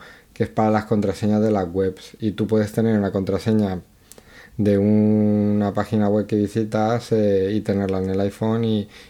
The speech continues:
y luego si tienes un ordenador Mac, pues que se sincronice. Bueno, pues eso lo puedes activar también. Lo del tema de las fotos, lo que pasa es que esto es para hablarlo detenidamente, el tema de fotos, pero bueno, también lo puedes sincronizar. Documentos y datos también que se te copien.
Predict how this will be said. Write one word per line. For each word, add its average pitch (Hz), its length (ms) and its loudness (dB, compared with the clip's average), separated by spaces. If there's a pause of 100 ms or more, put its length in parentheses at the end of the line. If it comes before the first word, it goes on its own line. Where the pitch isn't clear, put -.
y 107 80 -2
luego 98 300 2
si 101 120 -4
tienes 101 280 -2
un 110 80 0
ordenador 98 380 0
Mac, 107 280 -2
pues 113 140 -10
que - 100 -14
se 98 140 -8
sincronice. 92 580 -2
Bueno, 92 220 -2
pues 90 160 -10
eso 90 180 -6
lo 101 100 0
puedes 101 200 0
activar 98 380 0
también. 92 500 -4 (640)
Lo 113 140 4
del 104 140 2
tema 107 260 2
de 117 60 2
las 107 160 0
fotos, 92 400 -2 (340)
lo 107 140 -2
que 101 100 0
pasa 107 260 -2
es 117 60 -8
que 123 100 -2
esto 127 540 -2
es 113 120 -4
para 104 200 0
hablarlo 104 300 2
detenidamente, 92 920 -2 (300)
el 98 180 -2
tema 98 200 0
de 95 100 -2
fotos, 90 380 -4
pero 92 180 0
bueno, 95 240 0
también 95 240 -2
lo 101 100 -2
puedes 104 240 0
sincronizar. 98 720 -2 (380)
Documentos 107 640 2
y 117 60 2
datos 98 420 0
también 92 380 -2
que 95 100 -4
se 92 140 -6
te 90 120 -2
copien. 92 400 -2